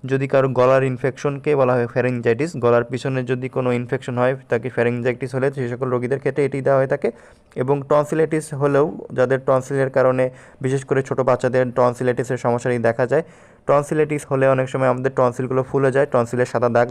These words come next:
দেখা যায় এবং অনেক সময় পুঁজ বের হয়। তো ফ্যারিঞ্জাইটিস এবং টনসিলাইটিসের ক্ষেত্রে চিকিৎসকরা এই ওষুধটি দিয়ে থাকেন। এছাড়া এই ওষুধটি, আহ, ব্রঙ্কাইটিস, যাদের ব্রঙ্কাইটিস সমস্যা রয়েছে বা সে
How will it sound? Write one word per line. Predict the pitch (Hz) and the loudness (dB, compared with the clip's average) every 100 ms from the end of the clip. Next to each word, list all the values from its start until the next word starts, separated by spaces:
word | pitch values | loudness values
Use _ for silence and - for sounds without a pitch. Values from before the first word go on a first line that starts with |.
| 127 | 0
দেখা | 120 | 0
যায় | 123 151 - - - | 2 0 -2 -12 -6
এবং | 120 123 127 | 0 2 2
অনেক | 123 | 0
সময় | 135 131 | 0 -2
পুঁজ | 131 151 147 | 0 -4 -2
বের | 135 120 | 0 2
হয়। | 147 - - - - | 2 0 -8 -8 0
তো | 135 135 | 0 2
ফ্যারিঞ্জাইটিস | 147 151 151 143 151 | -2 0 0 0 0
এবং | 143 135 | -2 0
টনসিলাইটিসের | 135 139 135 131 131 143 | 0 0 -2 -4 -2 -4
ক্ষেত্রে | 135 120 - 143 - - _ | -2 -4 0 -2 -2 -10 _
চিকিৎসকরা | - 131 127 120 139 | -8 -4 -2 0 0
এই | - | 0
ওষুধটি | 123 117 - | -2 -2 -4
দিয়ে | 127 113 | -2 -2
থাকেন। | 101 104 - - _ - | -2 -8 -12 -20 _ -4
এছাড়া | 143 175 160 - | 0 2 2 2
এই | 143 | 2
ওষুধটি, | 143 143 151 147 151 | 2 2 -2 -4 -6
আহ, | - - - 120 120 117 | -8 -18 -2 2 4 2
ব্রঙ্কাইটিস, | 127 143 143 147 139 135 | 2 2 2 0 0 -2
যাদের | 131 123 127 | 0 2 2
ব্রঙ্কাইটিস | 120 123 123 127 127 127 120 - - 131 | 2 2 2 0 0 -4 -6 -14 -10 -6
সমস্যা | 135 123 120 123 | -2 -2 0 2
রয়েছে | 117 139 | 2 2
বা | 123 117 | 0 0
সে | 131 | 0